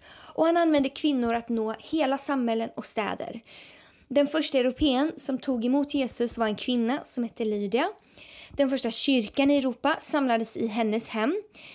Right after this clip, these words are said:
något som teologerna säger tyder på att hon var ledare och pastor. Och hon, tillsammans med kyrkan som samlades i hennes hem, finansierade Paulus resande i ett helt år, minst. Så om du tror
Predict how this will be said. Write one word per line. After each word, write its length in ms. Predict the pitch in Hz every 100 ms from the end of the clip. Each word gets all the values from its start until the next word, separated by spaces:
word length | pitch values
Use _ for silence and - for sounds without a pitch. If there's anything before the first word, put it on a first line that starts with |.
| - -
något 220 | 302 302
som 180 | - 277
teologerna 500 | 262 262 247 233 247
säger 240 | 247 233 226
tyder 360 | - 254 220
på 120 | 214
att 100 | 220
hon 120 | - 208
var 100 | 208
ledare 500 | 262 254 226 254 311
och 120 | -
pastor. 560 | 240 - - 233 294 302
Och 380 | - - - 269
hon, 300 | 269 302 359 -
tillsammans 540 | 294 294 269 254 294
med 120 | 277 262
kyrkan 720 | - 254 - - 254 247 -
som 160 | 254
samlades 500 | 233 302 311 330 339
i 40 | 370
hennes 320 | 294 226 -
hem, 200 | 202 226 - - - -
finansierade 720 | - 311 311 302 269 233 226
Paulus 500 | 226 233 208 208 196
resande 480 | 226 202 - 196 196 -
i 160 | 277
ett 120 | 254 -
helt 320 | 208 190 -
år, 400 | 277 - - - _ _ _ -
minst. 720 | 220 214 - 220 - - - _ _ _ _ _ - _ _ _ -
Så 160 | - 285
om 140 | 285
du 140 | 339
tror 340 | 339 - 220